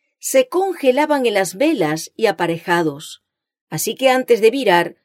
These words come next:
lo que era frecuente, teníamos que quitar el hielo de nuestras velas, aparejos y escotillas con garfios de mano.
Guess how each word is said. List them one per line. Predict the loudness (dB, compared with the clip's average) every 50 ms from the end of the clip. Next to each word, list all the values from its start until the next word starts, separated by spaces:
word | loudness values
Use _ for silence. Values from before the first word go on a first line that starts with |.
| _ _ _ -10
lo | -8 -8 -6
que | -2 0 2
era | 2 2 2
frecuente, | 2 0 0 2 2 2 2 2 0 -2 -4 -4 -4 -6 _ _ _ _ _ _
teníamos | -2 0 2 2 2 2 2 0 -2 0
que | -2 -4
quitar | -4 -4 -4 -2 0 0
el | 0 0 0 -2
hielo | -2 -2 0 0 0 2 2 2 2
de | 2 2
nuestras | 2 0 -2 0 -2 -2 -2 0
velas, | 0 0 0 0 0 -2 -2 -4 -10 _ _ _ _ -2
aparejos | -2 0 2 2 2 2 2 2 0 -4 -4 -2 -2
y |
escotillas | -2 -2 0 -2 -2 -2 0 0 0 0 0 -2 -2 -4 -10 _ _ _ _ _ _
con | 4 4 4 4 4 0
garfios | 0 2 0 0 -2 -4 -2 -2 -2 -2 -2
de | -4 -4
mano. | -4 -6 -10 -10 -12 -12 -14 -16